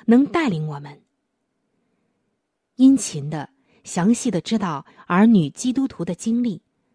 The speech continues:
就应当成为一个不间断的过程，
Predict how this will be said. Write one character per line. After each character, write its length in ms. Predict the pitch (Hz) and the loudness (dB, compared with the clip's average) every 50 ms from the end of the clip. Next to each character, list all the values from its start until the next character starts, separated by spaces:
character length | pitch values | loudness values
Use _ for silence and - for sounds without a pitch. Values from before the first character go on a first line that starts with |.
| _ _ _ _ _ _ _ _ _ _ _ | _ _ _ _ _ _ _ _ _ _ _
就 160 | - 285 262 | -4 -2 -2
应 180 | 262 302 302 | 0 0 2
当 160 | 285 302 302 285 | 2 0 0 -2
成 220 | - - 165 190 | -4 -4 0 2
为 120 | 214 226 208 | 4 4 4
一 120 | 185 180 | 2 0
个 280 | - 202 185 160 143 - - - _ | 2 2 2 2 0 -2 -8 -16 _
不 100 | - 254 | -8 -6
间 340 | 220 - - 285 285 285 285 | -6 -2 0 0 2 2 2
断 160 | 294 233 180 | 2 0 0
的 100 | 147 143 | -2 -4
过 200 | - - 175 147 | -8 -10 -10 -10
程， 320 | - - - 143 131 - | -12 -14 -18 -20 -20 -20